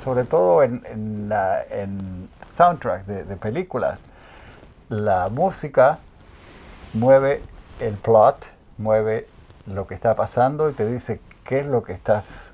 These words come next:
sintiendo, qué es lo que va a pasar, anticipa todo. Y uno tiene que tener la perspicacia de, de poder interpretar al productor, ¿no? Al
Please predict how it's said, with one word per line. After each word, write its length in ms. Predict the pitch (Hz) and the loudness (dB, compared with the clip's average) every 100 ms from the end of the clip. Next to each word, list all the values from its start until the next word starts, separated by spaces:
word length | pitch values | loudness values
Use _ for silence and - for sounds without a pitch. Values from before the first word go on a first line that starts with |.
| - | -20
sintiendo, 680 | - 104 95 113 131 151 127 | -14 -10 -8 -4 -4 -2 -4
qué 80 | - | -4
es 80 | 117 | -4
lo 100 | 117 | -4
que 80 | 107 | -2
va 140 | 110 | -2
a 40 | 107 | -2
pasar, 520 | - - 123 156 - - - | -4 0 2 2 -2 -16 -12
anticipa 580 | 101 101 113 143 139 120 | -10 -8 -8 -6 0 0
todo. 360 | 156 156 104 - - - - - - - - _ | 2 0 0 -6 -16 -20 -20 -20 -20 -20 -20 _
Y 60 | 117 | -4
uno 200 | 131 135 | -2 -2
tiene 160 | 135 131 | -2 -4
que 60 | |
tener 220 | 117 127 | -2 0
la 120 | 123 117 | 2 2
perspicacia 680 | 113 110 110 - 123 - 123 | 2 -4 -4 0 0 2 0
de, 220 | 107 104 | 0 -2
de 140 | 82 107 | -4 -4
poder 280 | 110 113 113 | -2 -2 -2
interpretar 600 | 107 98 101 101 101 98 - - - - - - | -6 -8 -6 -2 -2 -4 -10 -20 -20 -20 -14 -8
al 120 | 101 | -6
productor, 600 | 107 107 110 160 139 90 - - - - - - - - | -4 -6 0 4 4 2 -8 -20 -20 -20 -20 -20 -20 -16
¿no? 340 | 101 107 151 160 - - | -6 -4 -4 -8 -18 -6
Al 560 | 110 107 110 107 110 | -4 -2 -4 -8 -10